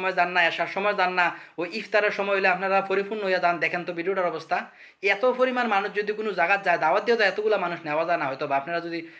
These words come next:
মসজিদে যান তো ওই মালাই যে বলছে, খারাপও বলে নাই যে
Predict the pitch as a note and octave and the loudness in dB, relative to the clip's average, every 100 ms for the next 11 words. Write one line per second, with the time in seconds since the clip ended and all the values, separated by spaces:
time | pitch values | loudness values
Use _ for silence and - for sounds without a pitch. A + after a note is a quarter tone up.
0 | - D3+ D#3 D#3 D#3 D3+ E3 F3 G3 G3 | -8 -4 -2 -2 0 -2 -2 0 2 2
1 | - D#3 C#3+ F3+ G#3+ G#3+ F#3 F3 F3+ D#3 | -2 -2 2 2 4 2 0 -2 -4 -4
2 | D#3+ G#3+ G3 F3 E3+ D#3+ D#3+ | -2 0 2 2 2 2 0